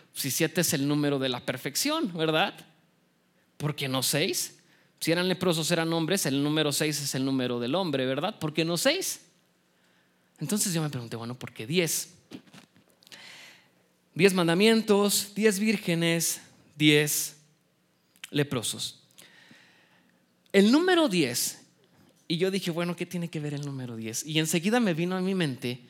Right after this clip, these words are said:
que nosotros tenemos dos veces el número diez. ¿Lo han notado?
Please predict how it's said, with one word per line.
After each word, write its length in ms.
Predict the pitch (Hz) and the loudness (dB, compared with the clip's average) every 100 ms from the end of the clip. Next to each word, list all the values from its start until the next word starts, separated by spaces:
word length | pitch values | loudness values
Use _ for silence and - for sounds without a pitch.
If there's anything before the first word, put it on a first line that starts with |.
| _ - _ _ _ _ | _ -20 _ _ _ _
que 100 | - | -2
nosotros 600 | 160 156 175 151 156 156 | 0 2 0 -2 -4 -4
tenemos 680 | - 127 135 131 120 123 - - | -4 -2 -2 -2 -2 -6 -8 -6
dos 280 | 143 175 | -6 -4
veces 380 | 143 165 160 - | -4 -4 -2 -4
el 160 | 120 143 | -4 -4
número 340 | 147 143 143 | -2 -2 -4
diez. 440 | 180 240 220 - 147 | -4 -4 -4 -6 -4
¿Lo 100 | 165 | -4
han 60 | |
notado? 440 | 185 180 180 269 | -2 -2 -2 -2